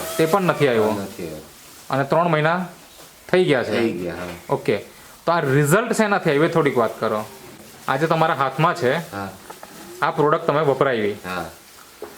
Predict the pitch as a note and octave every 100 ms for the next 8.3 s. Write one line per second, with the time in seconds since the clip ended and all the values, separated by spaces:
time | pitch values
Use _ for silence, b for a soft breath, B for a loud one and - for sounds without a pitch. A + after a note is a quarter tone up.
0 | - A2+ A#2 A#2+ A#2+ A#2+ - F3+ G#3 G3+
1 | G3 D#3 D#3 D3 D3+ C#3+ C#3+ D3 C3 A2+
2 | G#2 A2+ A2+ - - - - - - -
3 | - - - - - - - - - -
4 | - - - - - - C#3+ F#3+ F#3+ D#3
5 | - - - C#3 C#3 C3+ G3+ G3+ G3 F#3
6 | F#3 F#3 F3 G#2+ D#3+ F#3 - C#3 C#3+ F3+
7 | - - - - A#2+ C3+ D3 D#3 D3+ C3
8 | C3+ D3+ E3+